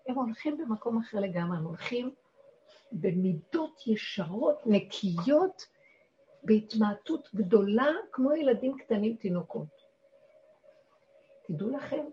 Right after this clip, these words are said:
שבמקום הזה מתגלה, מתגלה שכינה, מתגלה בורא עולם,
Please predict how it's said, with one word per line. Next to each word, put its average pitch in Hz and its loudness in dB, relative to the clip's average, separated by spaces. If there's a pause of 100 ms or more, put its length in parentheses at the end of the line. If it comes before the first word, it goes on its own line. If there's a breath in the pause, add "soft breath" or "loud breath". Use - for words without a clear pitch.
(100)
שבמקום 156 -4
הזה 185 -4 (1160)
מתגלה, 170 -4 (220)
מתגלה 180 -2
שכינה, 180 -4
מתגלה 180 -6
בורא 175 -4
עולם, 156 -2